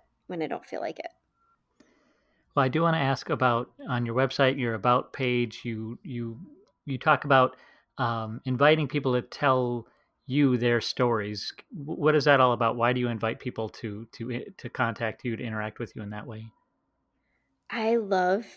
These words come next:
Speaker 1: I just love hearing people's stories, especially, um, family dynamics, people dynamics, um, things like that. And, you know, that invitation was very open-ended, and I really wasn't sure if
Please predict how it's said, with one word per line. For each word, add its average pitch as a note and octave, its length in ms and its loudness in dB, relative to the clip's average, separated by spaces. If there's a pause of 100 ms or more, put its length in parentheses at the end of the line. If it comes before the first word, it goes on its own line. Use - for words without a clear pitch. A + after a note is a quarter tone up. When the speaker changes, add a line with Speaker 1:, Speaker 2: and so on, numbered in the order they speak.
(380)
Speaker 1:
I A3+ 100 -2
just A#3+ 200 -6
love F3 220 -2
hearing E3+ 200 -2
people's F3+ 340 -8
stories, G3 440 -2
especially, G#3 800 0 (580)
um, F3 260 0
family A3 360 2
dynamics, A3+ 600 0
people G3 260 -4
dynamics, F#3+ 800 -6 (540)
um, D#3+ 400 -4
things G3+ 240 -2
like G3 200 -2
that. F#3+ 220 0 (320)
And, B3 200 4
you C4 60 4
know, C4 120 6
that C4 200 8
invitation C#4 520 -2
was F#3+ 140 -2
very G3 260 2
open-ended, G3+ 580 0
and G3+ 120 0
I E3+ 80 0
really F#3 400 -2 (420)
wasn't G3+ 380 4
sure F#3+ 280 2
if F3+ 200 -2